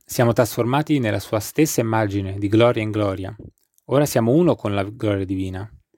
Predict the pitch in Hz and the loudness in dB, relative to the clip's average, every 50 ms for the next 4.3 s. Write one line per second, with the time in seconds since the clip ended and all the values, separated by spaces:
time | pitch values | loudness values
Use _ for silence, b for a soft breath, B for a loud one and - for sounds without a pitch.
0 | _ _ _ _ _ _ _ _ _ _ _ _ 110 107 113 110 110 - - 175 | _ _ _ _ _ _ _ _ _ _ _ _ 2 2 4 2 2 2 0 2
1 | 185 185 170 151 127 117 117 117 - - _ - - - 180 170 139 107 101 98 | 2 2 2 2 2 2 0 -2 -4 -8 _ -14 -4 0 0 2 2 2 0 0
2 | 98 101 113 _ _ _ _ _ _ _ _ _ _ _ _ 123 117 131 - - | -2 -4 -6 _ _ _ _ _ _ _ _ _ _ _ _ -6 -6 -4 -2 -2
3 | 151 139 123 - - 120 120 127 147 165 160 127 104 104 98 104 104 107 131 156 | -2 -2 -2 -2 -2 -2 0 2 4 4 4 4 2 2 2 2 0 2 0 0
4 | 156 120 101 95 98 | 0 0 -2 -4 -6